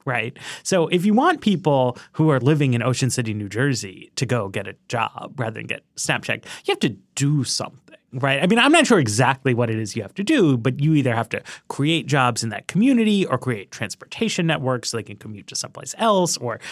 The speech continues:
help them move. I mean, but you have to do something. You can't just clap your hands, right?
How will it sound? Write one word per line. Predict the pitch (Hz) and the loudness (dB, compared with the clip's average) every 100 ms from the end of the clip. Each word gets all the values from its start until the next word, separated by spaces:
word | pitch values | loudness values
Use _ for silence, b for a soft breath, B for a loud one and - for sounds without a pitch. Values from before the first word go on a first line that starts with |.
| B | B
help | - 131 | -4 -4
them | 110 110 | -6 -4
move. | 143 247 214 185 | 2 4 4 6
I | 175 | 4
mean, | 175 | 4
but | 165 202 240 | 4 2 2
you | 302 | 4
have | 320 320 | 4 2
to | - | 2
do | 143 208 240 | 0 4 4
something. | 139 120 - - | 4 0 -4 -8
You | 139 | -4
can't | 139 180 | -2 -2
just | 131 - | -2 -6
clap | - - 120 - | -8 -6 -6 -6
your | - | -20
hands, | - 175 - - - - | -8 -6 -6 -10 -16 -8
right? | 120 127 | -4 -4